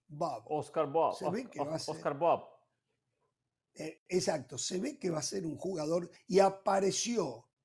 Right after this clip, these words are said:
Speaker 1: Yo no lo tenía visto a Mateus Nunes, que ya tiene su larga data, yo no lo había visto.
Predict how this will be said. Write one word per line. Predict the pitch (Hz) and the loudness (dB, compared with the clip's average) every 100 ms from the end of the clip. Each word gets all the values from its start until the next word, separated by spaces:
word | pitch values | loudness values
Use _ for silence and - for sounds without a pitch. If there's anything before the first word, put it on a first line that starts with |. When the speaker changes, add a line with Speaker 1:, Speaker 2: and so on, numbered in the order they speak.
| _ | _
Speaker 1:
Yo | 156 156 247 | -6 0 2
no | 220 | 2
lo | 196 175 | -2 -2
tenía | 160 180 190 | -4 -2 -4
visto | 170 185 - | -4 -6 -4
a | 160 | -4
Mateus | 156 156 - 190 175 | -4 -4 0 0 0
Nunes, | 180 202 160 135 - - | 0 -2 -2 -4 -10 -12
que | 139 | -8
ya | 135 170 | -6 -4
tiene | 175 196 160 | -2 -2 -2
su | - 135 | -6 -10
larga | 139 139 135 | -8 -6 -4
data, | 147 127 - 147 - _ _ | -4 -4 -6 -12 -12 _ _
yo | - 131 175 | -6 2 2
no | 180 | 2
lo | 151 | -2
había | 139 139 | -2 -4
visto. | 151 143 - 170 - | -4 -6 -8 -8 -10